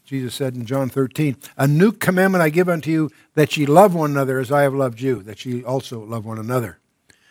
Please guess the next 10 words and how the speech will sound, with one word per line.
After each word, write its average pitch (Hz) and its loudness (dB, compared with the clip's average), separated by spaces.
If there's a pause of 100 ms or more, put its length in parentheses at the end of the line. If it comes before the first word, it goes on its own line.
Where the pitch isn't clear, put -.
(380)
And 104 -8
that 143 0
leaves 131 2
no 151 0
room 151 -4
for 139 -8
any 135 -6
qualification. 143 0 (1040)
And, 110 -8
uh, 104 -8